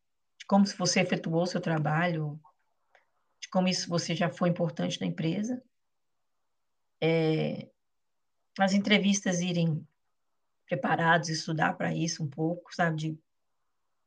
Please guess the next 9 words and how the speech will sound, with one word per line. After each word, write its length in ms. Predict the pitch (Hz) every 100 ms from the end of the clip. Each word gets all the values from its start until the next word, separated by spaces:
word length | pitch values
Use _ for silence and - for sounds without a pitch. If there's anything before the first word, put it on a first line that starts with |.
| _ _ _ _ _ _ -
é, 240 | 175 160
possíveis 580 | 135 - 170 - 185 180
perguntas. 960 | - 170 147 160 208 226 277 - - _ _ _ _ _ _ _ _ _ _ _ _ _ _
E 680 | 180 185 190 196 202 214 226 - _ _ _ _ _ _ -
uma 80 | 196
das 160 | 214 214
coisas 320 | 220 214 214
que 120 | -
eu, 460 | 208 202 190 180